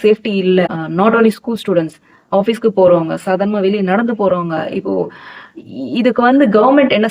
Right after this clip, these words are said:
ஸ்டெப் எடுக்க போகுது? கேட்டா உடனே வந்து, "உங்களுக்கு டி எம் கேக்கு ஆப்போசிட்டா பேசுறீங்களா?" அப்படின்னு கேக்குறது. தமிழக வெற்றி கழக தலைவர் சொல்றது என்ன? இப்ப ஆளுங்கட்சியா இருக்கிறது யாரு? திராவிட முன்னேற்ற கழகம். அவங்கள தானே கேள்வி கேட்க முடியும் டிஃபால்ட்டா. அவங்க தான் பதில் சொல்ல வேண்டிய இடத்துல நிக்கிறாங்க.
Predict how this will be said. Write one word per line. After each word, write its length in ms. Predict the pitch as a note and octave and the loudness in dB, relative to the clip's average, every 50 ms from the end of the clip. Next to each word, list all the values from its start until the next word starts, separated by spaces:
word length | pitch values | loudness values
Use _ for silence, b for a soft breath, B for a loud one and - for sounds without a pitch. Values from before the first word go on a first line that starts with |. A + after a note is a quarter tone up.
| - | 0
ஸ்டெப் 160 | - A3+ A3 - | 0 0 2 2
எடுக்க 300 | C#4 C4 A3 A3 G3+ F#3+ | 2 2 4 2 0 -2
போகுது? 340 | - E3 D3+ D3 C3 - - _ _ _ _ _ _ _ _ _ _ _ _ _ _ _ _ _ _ _ _ _ _ _ | -4 -4 -6 -6 -10 -14 -16 _ _ _ _ _ _ _ _ _ _ _ _ _ _ _ _ _ _ _ _ _ _ _
கேட்டா 340 | - C#4 C4 C4 C4 C#4+ C#4 | 2 4 4 6 6 6 6
உடனே 300 | C4 A#3+ A#3 A#3 B3+ C4 | 6 6 4 4 4 4
வந்து, 220 | B3 A3+ A3 A#3 A#3 | 4 4 2 2 0
"உங்களுக்கு 280 | G#3+ G#3+ G3+ F3+ F3+ F3 | 0 -2 -2 -2 -2 -2
டி 100 | F#3+ A#3 | -2 0
எம் 140 | B3 A3+ G#3+ | 0 0 0
கேக்கு 260 | - G3+ - F#3 F#3 | -2 0 0 2 2
ஆப்போசிட்டா 340 | - G#3 G3 F#3+ F#3 G3 F#3+ - | 2 0 0 0 0 0 0 2
பேசுறீங்களா?" 640 | F#3 F#3 F#3 F3+ F#3 F3 E3 D#3 D#3 D#3 D#3 D#3+ E3 - | 2 0 0 0 -2 -4 -2 0 0 0 0 -2 -4 -6
அப்படின்னு 340 | - F3 E3+ F#3 F#3+ F3+ - | -4 -2 0 0 0 0 0
கேக்குறது. 520 | F#3 E3 - - D3+ D3 - - - - _ | -2 -4 -4 -4 -8 -8 -8 -10 -12 -12 _
தமிழக 320 | - F#3+ G#3+ B3+ B3+ B3+ | -4 0 4 4 6 6
வெற்றி 180 | A#3+ A3+ A3+ A3+ | 6 4 4 4
கழக 260 | A3 G#3+ G#3 G3 G3 | 4 4 4 4 4
தலைவர் 320 | F#3 G3+ F#3 F#3 F#3 F3 E3+ | 2 4 4 6 6 4 4
சொல்றது 340 | F#3 F3+ F3 G3 G#3 G3+ | 2 2 2 2 2 2
என்ன? 340 | F3 E3+ E3+ E3 D#3+ - b b b b b b b | 0 0 0 -2 -6 -8 b b b b b b b
இப்ப 340 | - - - D#3 D#3 E3+ A3+ | -16 -8 -6 -2 0 2 4
ஆளுங்கட்சியா 360 | C4 C4 B3+ A#3+ A#3 B3+ B3 | 4 6 6 4 4 4 4
இருக்கிறது 400 | A#3 A3 A3 - A3 G#3 G3 G3 | 4 4 4 2 2 2 2 2
யாரு? 320 | F3 E3+ E3 E3 F3 E3+ - | 2 2 2 0 -4 -6 -2
திராவிட 300 | G3+ G3 F#3+ G3+ G3+ G3 | 0 2 2 2 2 2
முன்னேற்ற 340 | E3+ D#3+ D#3 D#3 - - | 0 -2 -2 -4 -6 -8
கழகம். 340 | D#3+ - C#3+ D3 - D3+ - | -6 -4 -4 -4 -4 -6 -6
அவங்கள 300 | - F3 A3 C4 C#4 C#4 | -4 0 2 4 4 6
தானே 180 | C4+ C#4+ C#4+ C4+ | 6 4 2 2
கேள்வி 260 | C4+ B3 B3 B3 B3 | 2 0 0 0 0
கேட்க 240 | - A3 G3 - G#3 | 0 -2 -2 0 -2
முடியும் 280 | F#3+ F3+ E3+ E3+ E3+ D#3+ | -2 0 0 0 -2 -2
டிஃபால்ட்டா. 440 | F#3+ F#3 F#3 F#3+ F3 E3+ F3+ F#3 F3+ B B B B B B B B | -2 -2 0 0 0 0 -2 -4 -6 B B B B B B B B
அவங்க 220 | G#3 A#3 C4+ C#4+ | 0 2 4 4
தான் 140 | C4+ D#4+ A#3+ | 4 4 2
பதில் 180 | A#3+ A#3 B3+ | 2 2 2
சொல்ல 220 | C4+ - C#4 B3 A#3+ | 2 4 2 2 2
வேண்டிய 240 | A#3 A3+ A3 G#3+ G3+ | 2 2 4 4 4
இடத்துல 240 | G#3+ B3 B3 A3 | 2 2 2 2
நிக்கிறாங்க. 420 | A3 A3 - B3 A#3 G#3 F3+ D#3 | 2 2 2 0 0 0 0 -2